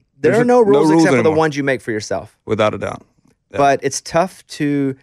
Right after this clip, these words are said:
Speaker 1: commit to a bunch of stuff and then not really have the capacity for it.
Speaker 2: Yeah.
Speaker 1: And I think, you know, what's, what's good about you is you've now worked hard enough that you're about to work so hard you wanna vomit.
Speaker 2: <laughs>
Speaker 1: And it's sucks and it's awesome at the same time.
Speaker 2: Definitely.
Speaker 1: I remember when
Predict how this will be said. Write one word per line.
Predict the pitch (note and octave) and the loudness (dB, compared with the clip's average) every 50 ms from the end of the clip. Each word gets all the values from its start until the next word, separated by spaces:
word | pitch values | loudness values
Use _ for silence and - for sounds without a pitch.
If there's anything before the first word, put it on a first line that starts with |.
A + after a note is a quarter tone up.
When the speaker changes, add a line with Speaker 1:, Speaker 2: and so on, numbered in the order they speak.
| _ _ _ _ _ _ _ _ _ _ _ _ | _ _ _ _ _ _ _ _ _ _ _ _
Speaker 1:
commit | _ - B2+ D3 C3 - | _ -6 -4 -4 -4 -4
to | C3+ A#2 | -4 -4
a | A2 | -4
bunch | G#2 A2 G#2+ G#2 | -4 -6 -6 -8
of | A2 | -8
stuff | - - G#2+ G#2+ A#2+ - | -6 -4 -4 -4 -4 -6
and | A2 A2 | -8 -8
then | G#2+ G#2+ A2 | -8 -6 -6
not | A2+ A2 - | -6 -6 -6
really | G#2 A2+ A2 G#2+ G#2+ | -6 -6 -6 -6 -6
have | A2 A2 G#2+ | -6 -8 -8
the | F#2 - | -10 -12
capacity | - - - G#2 G2 G#2+ - A#2+ A#2+ | -14 -10 -8 -8 -8 -8 -8 -12 -12
for | A#2+ - C#3+ D3+ E3+ | -8 -6 -6 -4 -6
it. | E3 - _ - | -6 -8 _ -6
Speaker 2:
Yeah. | - C#3 A#2 - - _ _ _ _ _ _ _ _ | -4 -4 -4 -6 -8 _ _ _ _ _ _ _ _
Speaker 1:
And | A#2 A#2 A#2 A#2 A2+ | -8 -6 -6 -6 -6
I | A2+ A2 | -6 -8
think, | - - A#2+ A2 - - _ _ _ _ _ | -8 -8 -8 -8 -10 -16 _ _ _ _ _
you | - | -4
know, | B2+ B2 | -2 0
what's, | A#2+ B2 B2+ B2 - - | 0 0 0 -2 -4 -6
what's | - B2+ A#2+ - | -6 -8 -8 -6
good | - C3 B2 | -4 -4 -2
about | A#2 A#2 G#2+ A2 | -2 -2 -2 -2
you | A#2 B2+ C3 | -2 -2 -2
is | A#2+ G#2+ A2+ | -2 -4 -6
you've | A#2+ A2+ A#2 | -10 -10 -8
now | A2+ A2+ A2+ A2 | -6 -6 -6 -4
worked | G#2+ G#2+ A2+ G#2+ F#2 - | -4 -2 -4 -4 -4 -6
hard | - G#2 G#2 G#2 | -6 -4 -4 -4
enough | G#2 G#2+ G#2 G#2+ G#2+ | -6 -8 -8 -10 -10
that | - F2+ F2 | -12 -10 -8
you're | A2 G#2+ | -8 -6
about | G#2 G2+ - | -6 -8 -8
to | A2+ | -8
work | G#2+ F#2+ - | -8 -8 -8
so | - - G#2+ | -8 -8 -6
hard | G2 F#2+ G2 F#2+ | -6 -6 -6 -8
you | F#2+ | -8
wanna | F#2+ F#2+ F#2+ | -10 -10 -10
vomit. | G2 G2+ F#2 F2+ F2+ C#2+ - _ _ _ _ _ - | -8 -8 -8 -10 -12 -16 -18 _ _ _ _ _ -4
Speaker 2:
<laughs> | C#3+ - - B2 - - - - | -4 -4 -6 -10 -16 -14 -10 -6
Speaker 1:
And | A#2+ A#2+ A#2+ A#2 A#2 A2+ A2+ G#2 - _ _ _ _ _ _ _ _ _ _ _ _ _ - | -4 -4 -2 -2 -4 -6 -8 -10 -14 _ _ _ _ _ _ _ _ _ _ _ _ _ -2
it's | C#3+ C3+ B2+ - - - - _ - | -2 -2 -2 -2 -6 -8 -10 _ -8
sucks | - - C3 B2+ - C#3 | -2 -2 -2 -2 -2 -4
and | A#2+ | -8
it's | G#2+ - _ - | -10 -8 _ -4
awesome | G#2+ G2+ G2 - - A2+ G#2+ | -2 -2 -4 -4 -6 -8 -8
at | G2+ | -10
the | - - | -10 -8
same | - G#2+ G#2 G#2 | -8 -8 -6 -6
time. | - D3 D3+ B2 F#2 F#2 - | -6 -6 -6 -6 -8 -6 -4
Speaker 2:
Definitely. | - C3 A#2 - - - - - | -4 -4 -4 -4 -8 -16 -8 -4
Speaker 1:
I | A#2+ | -2
remember | B2+ C3 C3+ C3 B2+ B2 A#2+ A2 | -2 -2 -2 -4 -4 -4 -4 -4
when | A2+ A2+ A2 A2 G#2 | -6 -6 -8 -10 -12